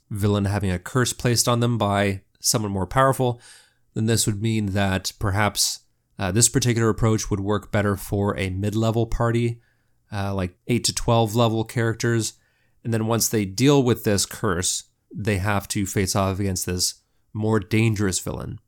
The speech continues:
So, sort of one problem leads right into the next. And if you wanted to make it really challenging for your players, how about this? How about there's multiple of them?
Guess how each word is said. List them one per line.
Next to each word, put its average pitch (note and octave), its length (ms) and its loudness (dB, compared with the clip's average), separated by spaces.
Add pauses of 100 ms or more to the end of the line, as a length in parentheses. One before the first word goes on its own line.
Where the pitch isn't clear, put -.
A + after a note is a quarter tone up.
(400)
So, F#2 440 -2 (200)
sort A#2+ 220 0
of G2 100 -2
one A#2+ 320 2
problem A2 500 2
leads G#2 280 0
right G2 200 2
into F#2+ 200 0
the F2+ 100 -4
next. - 460 -6 (460)
And D3 80 6
if D#3+ 140 4
you D#3 80 6
wanted D#3 160 4
to - 100 -2
make D#3+ 220 2
it C#3 160 0 (520)
really B2+ 480 8
challenging G2 520 0
for G2 100 -6
your F#2+ 80 0
players, G2+ 480 -2 (320)
how - 120 -6
about A2+ 180 -4
this? A#2+ 340 2 (220)
How - 140 -2
about C#3+ 140 4
there's G#2 200 2
multiple G#2 520 0
of F2 120 -6
them? - 240 -10